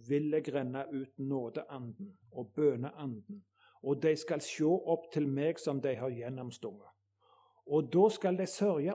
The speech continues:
over han, som en sørger over eneste sønnen sin, og klage sårt over han, liksom en klager over den førstefødte. På den dagen skal sorga verta stor i Jerusalem, som sorga over ulukka i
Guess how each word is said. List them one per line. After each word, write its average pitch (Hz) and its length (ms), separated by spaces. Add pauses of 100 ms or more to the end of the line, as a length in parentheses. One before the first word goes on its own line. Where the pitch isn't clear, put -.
over 180 280
han, 185 220 (260)
som 143 260
en 160 100
sørger 160 640
over 143 260 (180)
eneste 151 480
sønnen 147 400
sin, 104 220 (200)
og 135 160
klage 160 560
sårt - 440
over 139 260
han, 127 140
liksom 160 580
en 175 60
klager 156 640
over 143 200
den 180 140
førstefødte. 170 680 (920)
På 196 320
den 190 240
dagen 165 400
skal 143 260
sorga 151 520
verta 143 360
stor 156 560
i 131 100
Jerusalem, 110 640
som 120 260
sorga 143 440
over 123 420
ulukka 139 600 (160)
i 131 160